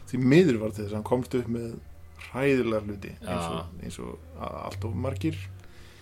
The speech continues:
Speaker 2: Já,
Speaker 1: gera
Speaker 2: ég
Speaker 1: sem
Speaker 2: meina,
Speaker 1: hafa eitthvað svona, eitthvað talent á okkur
Speaker 2: þeir voru
Speaker 1: En
Speaker 2: náttúrulega, sko,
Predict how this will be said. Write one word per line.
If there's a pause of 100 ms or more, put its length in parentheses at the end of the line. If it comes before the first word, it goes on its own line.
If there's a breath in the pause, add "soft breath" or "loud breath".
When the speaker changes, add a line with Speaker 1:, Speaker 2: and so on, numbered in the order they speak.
(160 loud breath)
Speaker 2:
Já,
Speaker 1:
gera
Speaker 2:
ég
Speaker 1:
sem
Speaker 2:
meina,
Speaker 1:
hafa
eitthvað
svona,
eitthvað
talent
á
okkur
Speaker 2:
þeir
voru
Speaker 1:
En
Speaker 2:
náttúrulega,
sko,